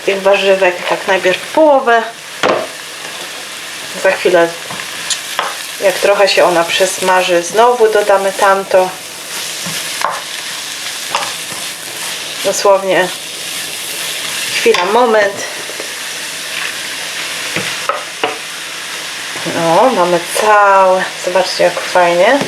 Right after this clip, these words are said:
Dodamy teraz do tego jeszcze ziele angielskie.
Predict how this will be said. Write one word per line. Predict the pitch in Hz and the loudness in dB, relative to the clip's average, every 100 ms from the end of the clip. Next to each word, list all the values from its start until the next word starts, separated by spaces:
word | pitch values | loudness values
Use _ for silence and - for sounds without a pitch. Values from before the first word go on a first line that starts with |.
| - - - - - - - - - - - - - - - | -4 -10 -10 -8 -8 -8 -8 -4 -2 -2 -8 -12 -12 -12 0
Dodamy | 208 208 214 214 214 202 | 2 4 4 4 4 2
teraz | 214 214 202 202 196 - - - - - - - - - - - - - - - - - - - - - - - - - - - - - 190 | 4 6 6 4 0 -10 -12 -12 -12 -2 2 4 4 4 6 6 6 6 6 6 6 6 4 2 -6 -14 -12 -12 -10 -10 -10 -8 -8 -4 0
do | 190 180 | 4 4
tego | 208 202 196 | 4 4 6
jeszcze | 180 190 190 - - - - - - - - - - - - - - - - - - - - - 185 | 6 6 4 2 2 2 -4 -6 -6 -10 -12 -10 -10 -10 -10 -10 -10 -10 -10 -8 -8 -8 -8 -2 0
ziele | 180 220 247 226 | 4 6 6 4
angielskie. | 180 185 196 220 220 - - 190 | 4 4 6 6 6 0 2 4